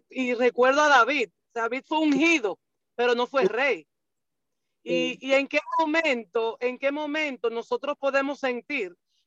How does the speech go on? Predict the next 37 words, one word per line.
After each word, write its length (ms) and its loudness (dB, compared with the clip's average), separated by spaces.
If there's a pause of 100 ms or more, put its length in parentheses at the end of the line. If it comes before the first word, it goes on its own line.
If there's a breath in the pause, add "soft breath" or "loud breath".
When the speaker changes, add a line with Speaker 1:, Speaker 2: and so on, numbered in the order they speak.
Speaker 1:
que 80 4
el 80 2
Señor 300 2
nos 180 -4
está 280 0
ungiendo 600 -2
y 40 -4
nos 140 -6
está 200 -4
apartando 760 -2 (320)
y 120 -10
tenemos 420 2
que 100 -2
esperar. 720 -2 (360)
Porque 220 -4
yo 120 -2
sé 160 -4
que 120 -2
muchas 600 -2
de 100 -4
las 160 -6
hermanas 380 -2
y 20 -4
hermanos 240 -2
que 80 -8
están 240 -2
aquí, 400 -10 (380 soft breath)
que 140 4
quizás 340 0
están 280 -2
en 80 -2
una 160 0
condición 380 -2
parecida 420 0
a 40 2
la 80 2
tuya, 460 -8